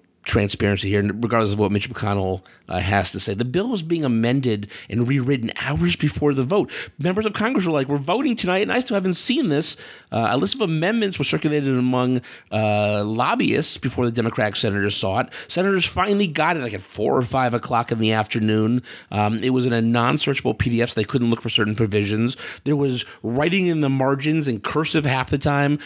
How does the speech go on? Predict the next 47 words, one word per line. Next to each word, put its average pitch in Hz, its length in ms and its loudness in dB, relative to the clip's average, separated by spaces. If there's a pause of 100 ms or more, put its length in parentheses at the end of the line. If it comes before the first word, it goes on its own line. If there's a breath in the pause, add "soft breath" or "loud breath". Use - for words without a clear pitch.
(160 loud breath)
that 120 140 2
was 120 100 2
unreadable, 127 800 2
that 117 120 -2
they 120 60 0
wanted 113 300 2
to 82 100 -6
add 110 240 2
stuff 117 200 -4
in 117 120 0
there. 143 140 2
It 143 160 2
was 151 120 2
just 202 440 -2 (420 loud breath)
insane. 143 600 2
I - 20 -2
mean, 110 160 0
people 202 360 0
like 143 280 -2
to, 117 360 -2 (380)
you 135 160 2
know, 107 80 -2
quote 120 360 0
Nancy 117 380 0
Pelosi, 110 680 0 (320 loud breath)
"Oh, 127 240 2
you 117 120 2
know, 113 140 2
you 117 100 4
have 127 120 0
to 123 100 -2
vote 160 240 0
for - 100 -2
the 127 100 4
bill 123 180 2
to 117 80 2
see - 160 -2
what's 131 220 0
in 170 100 2
the 143 80 2
bill," 123 180 0
but 202 120 0
this - 140 -4
is 113 100 -2
not 98 120 -2
the 101 80 -8
same 101 440 2